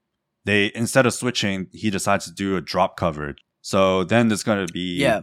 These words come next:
Speaker 1: more space for Giannis to sort of get in the air or attack
Speaker 2: Yeah, yeah,
Speaker 1: because
Speaker 2: yeah,
Speaker 1: now
Speaker 2: yeah.
Speaker 1: he has space for it.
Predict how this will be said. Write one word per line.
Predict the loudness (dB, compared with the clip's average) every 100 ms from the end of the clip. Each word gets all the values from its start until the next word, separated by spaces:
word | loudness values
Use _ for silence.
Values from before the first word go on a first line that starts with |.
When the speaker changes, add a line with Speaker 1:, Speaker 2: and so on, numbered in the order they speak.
| -4
Speaker 1:
more | -2 2 0
space | 0 0 0 0
for | -2
Giannis | 2 2 2 -2 -6 -14 -18 _ _ _ _ _ -2
to | 0 2 0 -4 -10 _
sort | -12 -4 -2
of | -2 -4 -8 _ _ _ _ _ _ _ _ -2
get | 0 0
in | -2
the | 0
air | 2 2 0 -6 _ _ _
or | -4 -4
attack | -4 -2 -2 -2 -2
Speaker 2:
Yeah, | -4
yeah, | -2
Speaker 1:
because | -2 0
Speaker 2:
yeah, |
Speaker 1:
now | 4 4
Speaker 2:
yeah. | 4
Speaker 1:
he |
has | 0 -2
space | -2 -2 -2
for | -4 -4
it. | -6